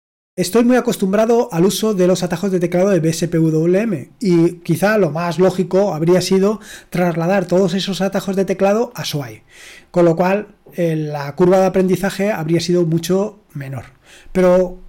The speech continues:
¿cuál es la circunstancia o qué problema me puedo encontrar con esto? Bueno, pues el problema que me puedo encontrar con esto es bastante sencillo, y es que la situación o la, <laughs> la cuestión es que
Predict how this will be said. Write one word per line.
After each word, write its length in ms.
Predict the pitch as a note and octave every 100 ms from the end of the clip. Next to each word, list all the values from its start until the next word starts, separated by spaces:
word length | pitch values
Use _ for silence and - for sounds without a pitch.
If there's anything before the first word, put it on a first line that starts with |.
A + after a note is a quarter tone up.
| -
¿cuál 220 | G3+ A3+
es 160 | A#3+ A3+
la 100 | A3
circunstancia 720 | A3+ G3+ F#3+ G#3+ G#3 E3+ D#3
o 140 | D#3
qué 100 | -
problema 420 | F#3 F#3+ G3 G3 F#3+
me 100 | F3
puedo 200 | F#3 F3+
encontrar 360 | F3+ F3 F3
con 140 | E3+ G3+
esto? 260 | - A#2 - - - - -
Bueno, 200 | G3+ G#3
pues 140 | E3 D#3+
el 60 |
problema 340 | E3 E3 F#3+ G#3+
que 80 | G#3+
me 80 |
puedo 180 | G3 G#3+
encontrar 300 | G#3 G3+ G3+
con 120 | G3+
esto 280 | G3 F#3+ A#3+
es 100 | F#3+
bastante 340 | F#3 E3+ G3 E3+
sencillo, 540 | C#3 B2+ F#3+ E3+ A#2+ - - - -
y 80 |
es 120 | F3+ F3+
que 300 | G#3+ A3 - - - _ -
la 340 | E3 D#3 D3
situación 640 | - D#3+ C#3 F#3 G#3 G#3+ - - -
o 240 | D#3 D3+
la, 360 | D3 D3 C#3+ - D#3+ E3 -
<laughs> 380 | - - - -
la 420 | E3+ D3+ D3+ - -
cuestión 580 | - E3 - G3 A3 G#3 - - - _ _ _
es 180 | F#3 F3+
que 320 | - E3+